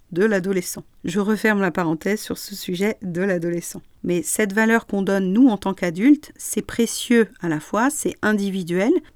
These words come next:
Personne ne peut dire que c'est urgent pour l'autre. On peut imaginer que pour l'autre, ce soit urgent, mais on peut aussi lui poser la question.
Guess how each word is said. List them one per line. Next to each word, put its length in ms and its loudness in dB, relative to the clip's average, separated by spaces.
Personne 400 4
ne 100 4
peut 180 0
dire 300 -2
que 140 -12
c'est 300 -4
urgent 340 -2
pour 360 -4
l'autre. 560 -2
On 100 -2
peut 300 -2
imaginer 640 2
que 100 -20
pour 180 -4
l'autre, 180 0
ce 100 -6
soit 180 -4
urgent, 340 -4
mais 100 0
on 80 -2
peut 160 0
aussi 280 2
lui 120 0
poser 320 0
la 120 0
question. 420 -12